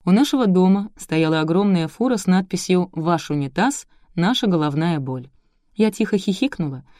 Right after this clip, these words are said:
вошла в подъезд, добралась до квартиры, оказалась в холле и замерла. Пол был застелен белой бумагой, причем ее приклеили к плинтусам. Из глубины апартаментов летел голос Эллы Семеновны.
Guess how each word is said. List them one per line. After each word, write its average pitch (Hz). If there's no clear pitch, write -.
вошла 175
в -
подъезд, 160
добралась 196
до 151
квартиры, 202
оказалась 196
в -
холле 226
и 277
замерла. 170
Пол 220
был 196
застелен 180
белой 175
бумагой, 170
причем 190
ее 214
приклеили 220
к 208
плинтусам. 151
Из 180
глубины 190
апартаментов 185
летел 185
голос 233
Эллы 190
Семеновны. 147